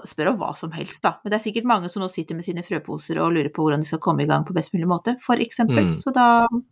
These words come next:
Speaker 1: send det til oss, så, så lager vi en kul episode om det.
Speaker 2: Ja, og det kan også godt hende at vi kommer til å gjøre dypdykk i tulipanenes verden.
Speaker 1: Ja,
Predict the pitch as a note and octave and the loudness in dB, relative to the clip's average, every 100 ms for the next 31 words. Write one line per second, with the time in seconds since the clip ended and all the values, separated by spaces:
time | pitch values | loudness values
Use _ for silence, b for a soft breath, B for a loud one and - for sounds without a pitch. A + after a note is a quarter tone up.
0 | _ - A#3 G#3+ A3 A3+ C4+ - B3+ A#3 | _ -6 0 0 2 0 -2 -2 0 2
1 | A3+ A#3 A3+ A3 F#3 F3+ F3 F3 F3 - | 0 -2 0 2 2 0 0 0 -2 0
2 | F3 F3 - F3 - - _ _ b b | 0 0 -6 -6 -6 -10 _ _ b b
3 | b b C#3 B2+ - _ B B _ - | b b 2 2 0 _ B B _ 2
4 | A2+ A2+ A#2 A#2 A2+ B2+ G#2+ - G3+ E3 | 4 6 6 6 2 0 0 0 2 2
5 | E3+ C3 - - - B2 A2+ A2+ A2 A#2+ | 2 0 0 -4 -4 -6 -2 -2 0 0
6 | F#2 E2 - G2+ G2 G2+ G2+ A2 G#2+ F#2 | 0 -2 -2 -2 -2 -4 -8 -2 2 4
7 | G2 G2+ G2+ G2+ D2 - G2+ F#2+ - F#2+ | 2 -2 -2 -2 -4 -6 -8 -8 -10 -8
8 | F#2 F#2+ - G2 G2 - E2 D2 C#2+ D#2 | -8 -6 -6 -4 -6 -6 -4 -4 -4 -6
9 | - E2+ E2 B2 G#3+ _ - D#3+ | -2 -2 0 0 0 _ -6 -4